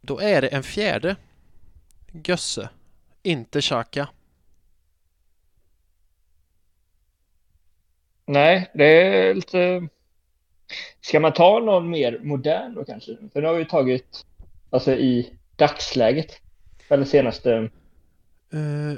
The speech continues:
Speaker 1: ja, det skulle man ju kanske kunna göra. Jag tänker, Liam Brady, jag, jag, samtidigt som man pratar nu så googlar jag för att se när han spelade i Arsenal egentligen. Han spelade från åren sjuttiotre till åttio.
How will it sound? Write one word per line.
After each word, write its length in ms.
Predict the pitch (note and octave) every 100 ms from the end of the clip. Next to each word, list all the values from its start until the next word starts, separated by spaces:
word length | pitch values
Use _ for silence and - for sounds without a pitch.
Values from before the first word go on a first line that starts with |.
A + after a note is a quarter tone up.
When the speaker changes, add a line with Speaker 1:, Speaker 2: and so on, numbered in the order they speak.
| -
Speaker 1:
ja, 400 | E3 F3+ G3+ A#3
det 100 | F#3+
skulle 260 | - F3+
man 120 | F#3+
ju 40 | G#3+
kanske 280 | A#3 A3+ A#3+
kunna 240 | A#3 B3+
göra. 420 | B3+ C#4 B2+ C#3
Jag 120 | D#3+ F3
tänker, 380 | F#3+ - F3 -
Liam 280 | F#3 G3+ F#3+
Brady, 540 | G#3+ F#3 E3 F#3 G3+ -
jag, 240 | - E3+ E3+
jag, 140 | E3 - - - _ _ D3 D3
samtidigt 400 | D3+ E3+ D3 D3+
som 100 | -
man 80 | D3+
pratar 300 | - C#3+ -
nu 80 | C#3+
så 100 | C3+
googlar 380 | C#3+ B2 C3+ D3
jag 180 | A#2+
för 100 | -
att 100 | C3
se 180 | - B2+
när 300 | B2 B2+ A2+
han 160 | A#2 A#2+
spelade 420 | - C3+ A#2 C3
i 40 |
Arsenal 340 | D#3 A#2 A#2 A#2
egentligen. 360 | A2+ G#2+ -
Han 140 | A#2+ C3
spelade 460 | - C3+ A#2+ A2+
från 480 | A#2 - B2 A2+ A2+ -
åren 480 | A2 G#2+ A2 G#2
sjuttiotre 720 | A2+ - C3+ C3 - D3+ D#3+ D3+
till 320 | - C#3 A#2
åttio. 500 | - - _ - D3